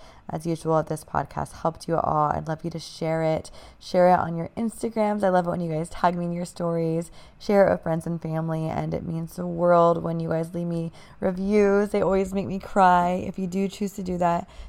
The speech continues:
take a screenshot and email it to support at pursuit of bliss dot com, and you'll receive a little gift in your inbox from me. I love you so much, and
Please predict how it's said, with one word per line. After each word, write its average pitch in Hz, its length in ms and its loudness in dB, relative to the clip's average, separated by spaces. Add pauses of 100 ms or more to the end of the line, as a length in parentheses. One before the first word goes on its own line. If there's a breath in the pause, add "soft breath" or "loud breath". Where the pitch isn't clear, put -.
take 233 220 0
a - 20 -4
screenshot 170 520 -2
and - 120 -6
email 156 240 -2
it 160 140 -2
to 156 80 -10
support 160 420 -2
at - 120 -2
pursuit 156 260 -8
of 160 60 -10
bliss 156 180 -4
dot 156 180 -4
com, 156 480 -4
and 147 340 -6 (320 loud breath)
you'll 196 140 2
receive 165 340 -2
a 156 40 -4
little 151 180 -2
gift 139 340 -6
in 156 140 -8
your 151 120 -8
inbox 143 460 -8
from 139 280 -8
me. 139 320 -8 (360 loud breath)
I 160 120 2
love 160 240 2
you 156 80 -6
so 151 180 -6
much, 208 460 -6
and 139 280 -6